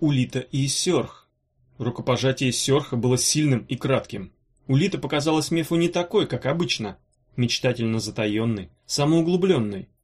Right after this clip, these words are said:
Дальше возникла заминка. Меф надеялся, что Исёрх хоть что-то скажет о Дафне,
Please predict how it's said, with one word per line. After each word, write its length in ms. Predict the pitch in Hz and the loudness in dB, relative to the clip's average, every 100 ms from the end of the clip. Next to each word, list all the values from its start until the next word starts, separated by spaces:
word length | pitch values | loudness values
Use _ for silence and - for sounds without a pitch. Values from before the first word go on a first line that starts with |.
| _ - | _ -6
Дальше 380 | 113 123 120 151 | 2 4 4 2
возникла 440 | 175 170 147 139 | 4 2 2 0
заминка. 600 | 139 180 147 101 - - _ _ - | 2 4 2 0 -6 -16 _ _ -4
Меф 240 | 123 117 | 0 0
надеялся, 600 | 113 107 113 147 - 104 - - | 0 -2 0 0 0 -6 -10 -18
что 240 | - 139 | -2 0
Исёрх 360 | 131 - 190 175 | 2 4 2 2
хоть 200 | 143 135 | 0 0
что-то 340 | - 196 170 | 0 0 0
скажет 400 | - 151 135 135 | -4 -2 -2 0
о 80 | 170 | 0
Дафне, 440 | 165 127 113 98 | 2 0 -2 -10